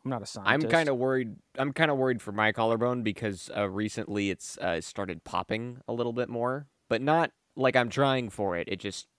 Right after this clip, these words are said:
Speaker 2: happens on accident. You've been
Speaker 1: Does
Speaker 2: there
Speaker 1: it pop
Speaker 2: when it
Speaker 1: closer
Speaker 2: happens.
Speaker 1: to the middle of your chest or more towards your shoulder or just kind of in between?
Speaker 2: I'd say the middle.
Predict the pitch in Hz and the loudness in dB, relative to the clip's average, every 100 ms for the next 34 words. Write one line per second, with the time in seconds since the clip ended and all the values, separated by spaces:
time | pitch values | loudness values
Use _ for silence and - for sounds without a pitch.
0 | _ _ - 104 101 92 85 85 80 - | _ _ -4 -2 -2 -8 -10 -10 -10 -10
1 | - 57 - - 147 139 139 147 92 131 | -14 -16 -12 -6 -4 -2 0 0 0 4
2 | 135 139 - 139 139 147 135 123 117 123 | 4 4 0 0 0 -2 -6 -4 0 2
3 | 139 156 156 - 170 175 139 131 123 - | 2 0 -2 0 0 0 -2 0 0 2
4 | 135 127 98 - 135 131 139 147 143 127 | -2 -2 -8 -6 -4 -4 0 0 2 0
5 | 120 113 131 117 113 113 92 127 110 101 | -4 -4 -4 -2 -2 -4 -6 -6 -6 -8
6 | _ _ _ _ _ 123 165 - 247 254 | _ _ _ _ _ -8 -8 -4 -2 -2
7 | 175 117 104 104 117 143 | -2 -2 -2 0 0 -2